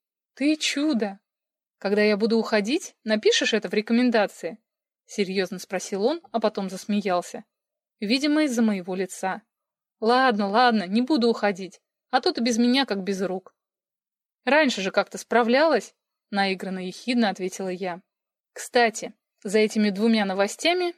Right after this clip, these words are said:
есть одна не очень радостная», Петя вздохнул. «Так с неё и надо было начинать», поморщилась.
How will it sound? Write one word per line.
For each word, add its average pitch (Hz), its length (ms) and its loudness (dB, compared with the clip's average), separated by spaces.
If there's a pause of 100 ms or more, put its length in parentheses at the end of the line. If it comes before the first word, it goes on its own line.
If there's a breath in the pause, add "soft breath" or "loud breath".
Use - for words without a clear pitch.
есть 262 360 -2
одна 285 420 2
не 349 180 0
очень 233 340 2
радостная», 190 640 0 (360)
Петя 196 260 -4
вздохнул. 185 560 -8 (720)
«Так 330 160 -4
с - 60 -8
неё 285 300 4
и - 20 4
надо 247 320 4
было 226 200 2
начинать», 196 720 -4 (100)
поморщилась. 180 760 -8